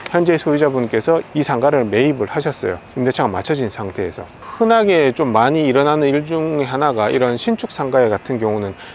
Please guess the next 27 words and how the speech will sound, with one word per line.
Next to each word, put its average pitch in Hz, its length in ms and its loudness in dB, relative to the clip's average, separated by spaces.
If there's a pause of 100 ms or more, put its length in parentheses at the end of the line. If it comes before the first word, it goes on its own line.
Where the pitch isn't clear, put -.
(180)
선 233 300 2
임차를 165 360 2
맞춰놓고, 110 580 -2
즉 - 180 -8
선 214 220 2
임대를 147 320 2
해놓고 190 540 0
매매를 135 380 2
하는 139 180 0
경우가 113 280 0
굉장히 113 340 -2
많이 98 260 -2
있습니다. 95 440 -8 (240)
그러니까 127 200 -2 (280)
일반적인 196 600 4
시세보다 160 540 2
훨씬 247 280 0
더 185 100 4
좀 120 160 -2
높게 135 540 2 (600)
임대차를 143 400 0
맞춰놓고 160 720 2
그러고 139 220 4
난 113 160 2
다음에 120 300 2
물건을 127 440 2
파는 170 500 2